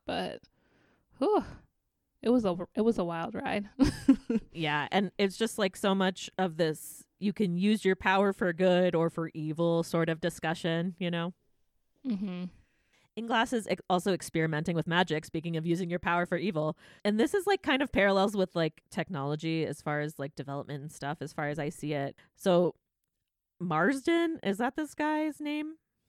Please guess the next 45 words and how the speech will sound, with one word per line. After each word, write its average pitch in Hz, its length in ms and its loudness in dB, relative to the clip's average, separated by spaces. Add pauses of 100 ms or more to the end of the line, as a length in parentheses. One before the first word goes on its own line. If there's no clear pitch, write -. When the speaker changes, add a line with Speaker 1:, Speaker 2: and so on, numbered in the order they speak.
(600)
Speaker 1:
I - 60 -20
think 214 200 -4
so. 220 160 -4
Speaker 2:
I 226 180 0
just 220 180 -4
kept 269 160 -4
thinking 214 280 -2
of 156 100 -2
James 180 360 -4
Marsden, 139 360 -8
the 139 100 -8
actor, 170 400 -2
and 117 140 -12
I'm 220 100 -4
Speaker 1:
Me 214 100 2
Speaker 2:
like, 226 100 -2
Speaker 1:
too, 190 100 0
Speaker 2:
"No, 214 120 4
Speaker 1:
I 190 40 2
Speaker 2:
that's 175 180 -2
Speaker 1:
think. 208 140 -2
Speaker 2:
not." 180 340 2
<laughs> - 40 -4
I 220 200 2
was 240 260 -6
like, 233 280 -2
"Not 202 280 2
Cyclops 208 640 0
from, 202 460 0 (320)
<laughs> 440 1040 -8
from 226 400 2 (280)
X-Men. 214 520 -2
Nope, 196 200 -2
that's 190 220 -4
not 190 140 0
it." 175 180 0 (800)
But 202 280 4
he's 370 220 0
just, - 200 0
like, 254 240 0 (320)
oh 185 120 2
my 170 100 -6
God, 151 160 -6
the 151 80 -4
worst. - 400 -8